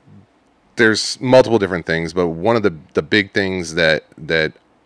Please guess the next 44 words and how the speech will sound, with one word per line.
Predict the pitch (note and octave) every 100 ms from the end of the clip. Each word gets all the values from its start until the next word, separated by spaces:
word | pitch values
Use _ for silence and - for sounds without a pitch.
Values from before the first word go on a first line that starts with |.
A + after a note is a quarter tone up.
| -
our | F2+ F2+
line | F2 F2 E2
has | F2 D#2+ D2
that | D#2 D#2+ D2 _ - - - _
not | F#2 F2
as | E2
many | F2+ F2 F2
other | E2+
lines | E2+ E2+
have | - D2+
the |
same | D2 F2 D#2+
levels | D#2+ D#2
of | E2+ E2+
are | D2+ C#2
sulfates, | - D2+ - G#2 - - _
okay? | G2+ G#2 A2 G#2+ - - -
And | E2
sulfates | - G2+ F#2+ G2+ F#2 G2
are | E2+
the | D#2+
primary | - - F#2+ F#2+ E2+ -
enzyme | F2 E2+ F2 E2
driver | D#2+ D2 D2+
for | - D2
both | D2+ D2 - -
cannabinoid | F2 F#2 G#2+ G#2+ F#2
production, | G2 F#2 - G2+ F#2 F2+ - - _ _
crystallization, | A2 - F#2+ F2+ F2+ F2 F#2 E2+ E2
and | D#2+
oil | F2 F#2
production, | E2 C2+ - - - -
okay? | D2+ D#2 D2+ - - - - -
And | - E2
so | - F2+
we | G#2
have | F#2
a |
higher | - G2+ G2+
level | F#2 E2
of | D#2+
sulfates, | - G#2 F#2 - A2 A2+ -
which | - E2 E2 F#2
is | E2 -